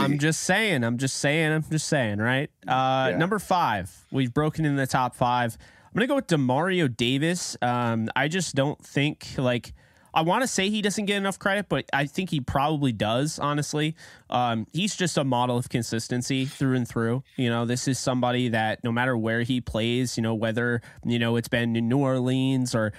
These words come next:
Speaker 1: it's been that, you know, cup of coffee he had with, uh, the, you know, Cleveland Browns or the Jets. Um, I do say he has just ascended to another level,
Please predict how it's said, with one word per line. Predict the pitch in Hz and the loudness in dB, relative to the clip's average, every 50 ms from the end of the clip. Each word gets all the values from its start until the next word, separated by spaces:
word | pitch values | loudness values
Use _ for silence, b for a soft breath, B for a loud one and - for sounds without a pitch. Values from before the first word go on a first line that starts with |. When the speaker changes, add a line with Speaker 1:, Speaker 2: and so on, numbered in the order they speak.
| B B | B B
Speaker 1:
it's | 131 123 - | -4 -2 0
been | 139 135 135 135 | 2 2 2 2
that, | 127 123 123 - - | 2 2 0 0 0
you | 127 120 | 0 0
know, | 120 113 110 | 2 0 0
cup | - - 143 - - | 0 0 -2 -2 -2
of | 120 | -6
coffee | - - 120 123 123 120 - 131 120 117 | 0 0 2 2 0 0 -2 -2 -2 0
he | 113 | 0
had | 104 110 110 117 117 | 0 0 0 0 0
with, | 113 117 110 - - | 0 0 -2 0 0
uh, | 123 110 110 110 | 0 0 0 0
the, | 104 110 - _ - | -2 -4 -8 _ -6
you | 131 113 | -4 -4
know, | 107 | -4
Cleveland | - - 127 131 123 123 117 110 | -4 -2 -2 0 0 0 -2 -2
Browns | 113 107 110 113 117 117 117 120 117 - | 0 0 0 0 0 0 0 0 0 -2
or | 117 | -2
the | 107 104 | -2 -4
Jets. | 98 98 113 113 117 117 110 - - B B B B B B B | -2 -2 0 0 0 0 -2 -6 -10 B B B B B B B
Um, | - 113 120 117 117 113 113 110 104 107 _ _ _ - - | 0 0 2 2 0 0 0 -2 -4 -6 _ _ _ -2 0
I | 151 175 185 | 2 2 2
do | 151 127 160 175 202 220 220 208 202 185 - - | 2 0 0 0 2 2 0 -2 -2 -4 -8 -10
say | - - - - - - 180 175 165 143 117 110 104 110 120 147 165 - _ | -10 -8 -8 -4 0 2 2 4 4 2 2 2 0 0 0 -2 -4 -6 _
he | - - - - 208 202 190 | -16 -12 -6 -4 -2 0 2
has | 175 165 139 - | 2 0 0 -2
just | - - 170 160 139 - - - | -2 0 0 0 0 -2 -4 -4
ascended | - 139 - - - - - - 190 196 190 196 202 185 190 180 156 - | -4 -2 -2 -2 -4 -4 -2 0 2 2 2 2 2 2 0 0 0 -2
to | - - 175 156 147 147 - - | 0 2 2 2 2 2 2 2
another | 156 147 143 143 156 151 160 151 165 147 | 2 2 4 4 4 2 4 4 4 2
level, | 131 117 113 123 127 135 135 135 117 110 113 110 98 101 - | 2 2 0 2 2 4 4 2 2 0 0 0 -2 -4 -6